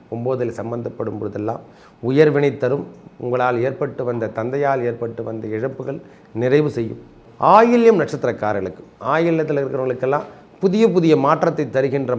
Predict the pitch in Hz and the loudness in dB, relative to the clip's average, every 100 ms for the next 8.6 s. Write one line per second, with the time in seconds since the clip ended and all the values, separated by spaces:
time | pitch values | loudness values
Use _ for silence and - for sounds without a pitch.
0 | 113 127 131 127 120 127 101 95 92 110 | -2 -2 -2 -2 -4 -4 -6 -8 -6 -6
1 | 110 104 101 - 104 104 - - - - | -6 -8 -8 -8 -8 -10 -16 -20 -20 -20
2 | - - 165 175 147 151 151 156 - 151 | -10 -4 2 4 4 4 2 -2 -2 -2
3 | 165 156 143 156 143 139 139 147 - 151 | 0 0 2 2 4 4 4 0 -6 -6
4 | 170 160 123 113 - - - - 120 160 | 0 0 0 -2 -8 -20 -20 -6 6 8
5 | 185 180 139 135 147 113 143 - - - | 10 8 6 4 0 0 -4 -4 -16 -20
6 | - - 143 170 170 175 160 143 139 131 | -18 0 4 6 6 4 4 2 0 0
7 | 139 151 127 143 151 147 143 139 143 139 | 0 0 0 0 0 0 2 2 2 2
8 | 139 135 123 127 131 131 | 2 0 -4 -4 0 0